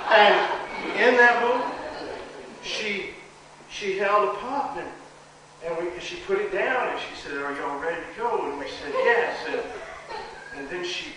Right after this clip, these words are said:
pulled out the checkbook and said, "Which one do you want?" Oh. And Jordan said, "Really?" And I said, "Pick one before she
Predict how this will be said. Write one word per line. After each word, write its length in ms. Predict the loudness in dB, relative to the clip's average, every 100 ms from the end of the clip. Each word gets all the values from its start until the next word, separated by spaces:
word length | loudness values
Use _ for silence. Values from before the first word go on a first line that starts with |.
| -14 -8
pulled 340 | 0 2 2
out 300 | 0 -2 -6
the 60 | -12
checkbook 720 | -10 -8 -8 -10 -12 -16 -14 -12 -8 -4 -2 2 4 6 8 8 8 12 12 12 12 10 10 10 8 8 6 4 2
and 180 | 2 2 2
said, 340 | 4 4 4 2
"Which 160 | 0 0 -2
one 240 | 0 0
do 80 | -2 -4
you 120 | -4 -2 4
want?" 320 | 8 10 10 10 10 12 12 12 12 12 12 12 10 10 8 8 6 4 4 2 2 0 -2 -4 -4 -6 -6 -6 -2
Oh. 540 | 4 8 8 6 2 -2 -6 -8 -8 -6 -6 -6 -8 -8 -8 -10 -10 -14 -6
And 400 | 2 6 6 4 0 -4 -10 -12 -14 -14
Jordan 320 | 2 6 6
said, 460 | 4 6 6 6 4
"Really?" 440 | 6 8 8 4
And 80 | 2
I 100 | 0
said, 280 | 0 -2 2
"Pick 240 | 2 2 0
one 100 | -2
before 260 | -2 -4 -4
she 140 | -6